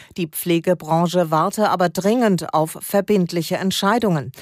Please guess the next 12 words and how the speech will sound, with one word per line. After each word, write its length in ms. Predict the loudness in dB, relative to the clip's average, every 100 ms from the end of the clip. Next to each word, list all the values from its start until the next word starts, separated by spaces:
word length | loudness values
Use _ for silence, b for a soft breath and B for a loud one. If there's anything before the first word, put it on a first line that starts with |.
| B B
Verbandsgeschäftsführer 1300 | -2 2 2 2 -2 -4 0 -2 -2 -2 0 2 0
Knieling 460 | 0 -2 2 2 2
betonte, 680 | -2 0 0 2 2 2
viele 320 | 0 -2 0 0
Pflegeheime 640 | 0 0 2 2 2 2 2
hätten 340 | 0 -2 -4
schon 240 | 2 2
jetzt 440 | 4 2 0 -8 -6
Probleme, 640 | -4 0 2 4 4 2
die 220 | -2 -6 -2
Versorgung 680 | 0 2 2 2 2 0
sicherzustellen. 1080 | 0 -2 -2 -6 -6 -8 -6 -4 -4 -6 -14